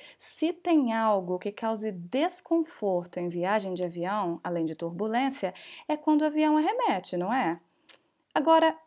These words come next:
como que a gente diz que o avião arremeteu em inglês? Uma expressão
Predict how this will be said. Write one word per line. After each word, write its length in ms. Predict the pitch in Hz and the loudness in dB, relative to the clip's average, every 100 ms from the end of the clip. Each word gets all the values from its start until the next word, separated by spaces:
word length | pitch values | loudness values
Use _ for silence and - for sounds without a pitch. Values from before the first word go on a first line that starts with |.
| _ _ _ | _ _ _
como 340 | - 453 508 494 | -2 0 2 2
que 120 | 392 | 2
a 60 | |
gente 340 | 294 262 269 214 | 2 2 0 -4
diz 580 | 170 202 240 180 - - | -6 -4 -2 -2 -6 -8
que 180 | - | -4
o 80 | 233 | -2
avião 400 | 226 214 226 254 | -2 -2 -2 -2
arremeteu 960 | 247 208 240 302 277 - - 202 233 - - | -2 -4 -2 0 0 -4 -6 -4 -6 -8 -6
em 240 | 240 262 | -4 -2
inglês? 560 | 247 190 - - - - _ _ _ _ _ - - | -2 -4 -10 -14 -20 -20 _ _ _ _ _ -20 -4
Uma 180 | - 311 | 4 4
expressão 580 | 359 - 311 - 294 285 | 4 2 2 2 0 -4